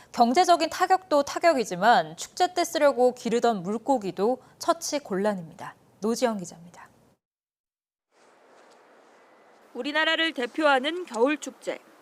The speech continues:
Speaker 2: 화천 산천어 축제가 열리던 화천천입니다. 예년처럼 얼음은 꽁꽁 얼었지만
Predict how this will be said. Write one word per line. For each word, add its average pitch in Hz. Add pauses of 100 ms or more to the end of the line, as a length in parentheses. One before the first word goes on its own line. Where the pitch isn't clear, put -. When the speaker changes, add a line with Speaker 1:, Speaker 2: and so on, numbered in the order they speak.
(140)
Speaker 2:
화천 339
산천어 359
축제가 277
열리던 226
화천천입니다. 277 (680)
예년처럼 294
얼음은 277
꽁꽁 349
얼었지만 269